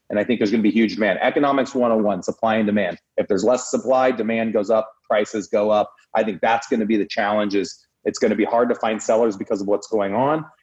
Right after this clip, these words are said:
And we're gonna have tons of buyers. And I'm excited to tackle whatever challenges we have because we know we're gonna get down and dirty. We're gonna do what it takes to be successful. And as leaders, we're gonna help others do the same. So we're all here together. And I appreciate, Chris, you coming on. I know I did a lot of the talking today. I apologize.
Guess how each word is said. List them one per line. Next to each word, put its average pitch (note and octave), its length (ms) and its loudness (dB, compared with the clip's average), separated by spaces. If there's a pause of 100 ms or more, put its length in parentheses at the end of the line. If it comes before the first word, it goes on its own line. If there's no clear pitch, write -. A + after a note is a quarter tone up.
(120)
And A2 180 2
we're G#2 100 2
gonna G2+ 100 2
have - 140 -8
tons D#3 200 0
of C#3+ 100 2
buyers. G#2 600 0 (240)
And G2+ 220 0
I'm D#3 120 2
excited C3+ 460 0
to G#2 60 -16
tackle A2 340 -2
whatever A2 260 0
challenges G#2+ 460 -4 (100)
we G2+ 120 0
have C3 200 0
because A#2 280 -2
we C#3+ 140 2
know A#2 340 2
we're A#2 160 0
gonna A#2+ 180 2
get A2 220 -2
down A2+ 200 2
and G#2+ 80 0
dirty. A#2+ 260 2
We're A2+ 120 2
gonna G#2 260 -2
do A#2 140 0
what A#2 120 2 (320)
it A2 140 -4
takes A#2 300 0
to G#2 80 -2
be G#2 80 2
successful. C#3 720 0 (280)
And A2 140 2
as A2 280 2
leaders, A#2+ 360 4
we're G#2+ 80 2
gonna G#2+ 140 0
help G#2+ 180 2
others G2 280 0
do F#2+ 120 -2
the F2+ 100 -6
same. D#2+ 320 -4
So F2 300 0 (220)
we're A#2 160 2
all C3+ 100 4
here C#3+ 180 2
together. C3 460 2
And G#2+ 140 0
I G#2 40 -2
appreciate, A2 480 -4
Chris, A2+ 240 -2
you G#2+ 80 -4
coming G#2+ 220 -2
on. G#2+ 80 2
I G#2+ 60 2
know G#2 100 2
I G#2 60 4
did A2 80 0
a G#2 40 2
lot G2+ 140 2
of G2 60 -4
the F#2 60 -8
talking G2 340 -2
today. G2 200 0
I F2+ 60 2
apologize. F#2+ 720 0